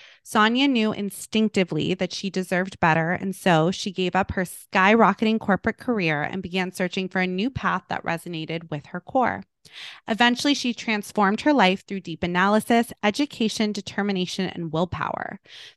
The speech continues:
Through her journey, Sonia uncovered a deep passion for wellness, as well as a driving desire to help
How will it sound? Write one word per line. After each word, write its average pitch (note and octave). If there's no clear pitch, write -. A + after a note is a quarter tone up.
Through A#3
her C#4+
journey, F#3+
Sonia G3
uncovered F#3+
a F3+
deep -
passion F#3+
for F#3
wellness, G3
as G#3+
well G3
as F#3+
a F3+
driving G3+
desire E3
to D#3+
help -